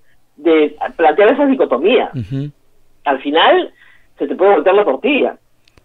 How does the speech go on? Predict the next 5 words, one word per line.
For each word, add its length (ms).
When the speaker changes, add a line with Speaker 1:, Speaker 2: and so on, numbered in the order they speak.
Speaker 1:
Yo, 100
si 80
fuera 180
presidente, 800
digamos, 580